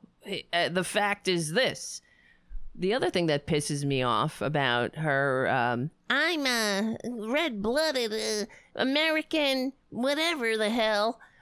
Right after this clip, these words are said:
Uh, yeah, maybe we can tell by your moronic, sophomoric, not knowing anything of substance. But if this were the American Revolution, we know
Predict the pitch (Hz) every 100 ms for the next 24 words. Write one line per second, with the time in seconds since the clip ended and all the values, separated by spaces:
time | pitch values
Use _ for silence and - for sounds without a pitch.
0 | - - 98 220 196 240 302 262 254 254
1 | 285 277 254 233 170 202 190 185 226 190
2 | 165 147 151 143 143 143 135 131 143 147
3 | 160 160 156 175 185 160 160 - - -
4 | - 175 170 175 175 170 156 160 143 -
5 | 117 165 165 156 - - - - 185 180
6 | 165 160 151 165 160 160 156 135 - 247
7 | 240 - 143 151 - - - 262 262 -
8 | - - - 269 - 254 302 - 208 277
9 | 330 196 127 - _ _ 170 233 226 214
10 | 214 196 196 190 175 175 247 285 - 160
11 | 156 - - 240 339 381